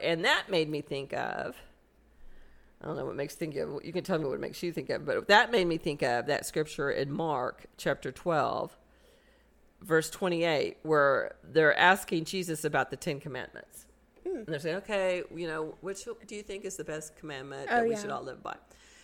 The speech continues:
Speaker 1: And 'cause, you know, that's how we are as human beings. We're always <laughs> trying to make something
Speaker 2: Okay, well,
Speaker 1: legalistic.
Speaker 2: what's the best and what's the smallest
Speaker 1: What can
Speaker 2: amount
Speaker 1: I
Speaker 2: I can get
Speaker 1: get
Speaker 2: by
Speaker 1: away
Speaker 2: with?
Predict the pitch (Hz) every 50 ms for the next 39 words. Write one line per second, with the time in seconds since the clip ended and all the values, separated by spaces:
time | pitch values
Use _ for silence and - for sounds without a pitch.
0 | - _ - - 151 135 196 180 170 226 214 190 196 214 220 - 247 214 190 185
1 | 185 165 143 151 165 - 190 165 156 143 143 151 143 151 175 175 160 170 170 -
2 | - - 156 156 151 196 170 151 151 170 - 185 165 147 - - - 254 294 277
3 | 214 147 147 214 208 214 226 254 302 - - - - 440 370 330 311 302 311 311
4 | - - - - 294 277 262 262 262 - - - 254 254 - - - 262 247 240
5 | 240 247 254 277 302 320 - 320 277 269 262 262 254 254 247 254 269 269 247 247
6 | 208 208 214 226 226 214 196 190 190 202 202 202 202 381